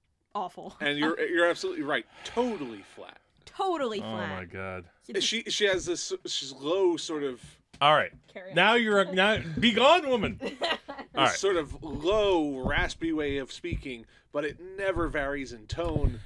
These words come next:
Speaker 2: Well, no matter what line she says, or, and no matter what kind of emotional spin she's trying to put on it, it sounds basically the same.
Speaker 3: I
Speaker 2: But I think we've
Speaker 3: Uh.
Speaker 2: got, but, uh, sorry to interrupt you,
Speaker 3: <laughs>
Speaker 2: Jack,
Speaker 3: No,
Speaker 2: but
Speaker 3: no,
Speaker 2: I
Speaker 3: no, it's
Speaker 2: think we
Speaker 3: fine.
Speaker 2: do have to cover the basics of the plot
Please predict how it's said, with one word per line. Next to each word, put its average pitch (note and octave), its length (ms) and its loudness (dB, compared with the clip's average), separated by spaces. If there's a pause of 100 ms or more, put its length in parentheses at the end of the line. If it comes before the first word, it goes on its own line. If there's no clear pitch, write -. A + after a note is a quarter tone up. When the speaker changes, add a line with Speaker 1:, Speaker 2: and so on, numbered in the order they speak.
(140)
Speaker 2:
Well, D3 140 -4
no F3 140 4
matter F#3 200 2
what F3 380 2
line F3 320 -4
she - 180 -6
says, C#3 560 -4 (140)
or, D3+ 220 -6
and C3+ 180 -10
no C3+ 80 -10
matter C3+ 260 -6
what C3 240 -4 (240)
kind C#3+ 300 -10
of B2+ 140 -10 (100)
emotional C#3 580 -8
spin C#3+ 220 -12
she's B2 180 -14
trying C3+ 160 -10
to A#2 60 -16
put C#3+ 180 -6
on C#3+ 160 -6
it, C#3+ 140 -12 (180)
it - 160 -8
sounds C#3+ 520 0
basically A#2+ 500 -6
the G#2 140 -14
same. G2 320 -14 (180)
Speaker 3:
I G3 300 2 (340)
Speaker 2:
But B3 260 0
I G#3+ 80 2
think D#4+ 180 2
we've E4 120 4
Speaker 3:
Uh. A3+ 180 4
Speaker 2:
got, E3+ 140 -10
but, F3 140 0 (500)
uh, C3 120 -10 (120)
sorry C3 320 -6
to A2 60 -10
interrupt A2 360 -10
you, A#2 60 -12
Speaker 3:
<laughs> - 0 -
Speaker 2:
Jack, - 240 -2
Speaker 3:
No, E3 80 0
Speaker 2:
but E3+ 60 2
Speaker 3:
no, E3 60 4
Speaker 2:
I F3 40 6
Speaker 3:
no, F3+ 80 4
it's D#3 80 0
Speaker 2:
think C4+ 140 2
we E3 80 2
Speaker 3:
fine. - 80 -2
Speaker 2:
do G#3 180 0
have E3+ 160 4
to D#3+ 80 -6
cover C3+ 260 -2
the B2 120 -8
basics A#2+ 460 -6
of G2+ 100 -14
the G2 80 -14
plot - 280 -12